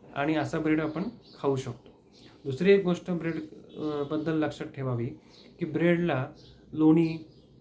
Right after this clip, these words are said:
चीज किंवा तूप लावून तो भाजतात,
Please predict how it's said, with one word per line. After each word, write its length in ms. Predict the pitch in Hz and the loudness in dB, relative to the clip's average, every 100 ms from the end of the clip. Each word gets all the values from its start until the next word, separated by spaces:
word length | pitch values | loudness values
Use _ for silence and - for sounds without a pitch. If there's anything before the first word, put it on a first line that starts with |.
| - | -10
चीज 440 | - 165 156 156 - - - - | -4 2 2 0 -8 -20 -20 -12
किंवा 200 | 160 160 160 | -4 -4 -2
तूप 320 | 208 185 - | 0 0 0
लावून 380 | 147 147 151 156 | -4 -2 0 0
तो 100 | 160 | 0
भाजतात, 460 | 151 131 - 160 | 0 -2 0 -2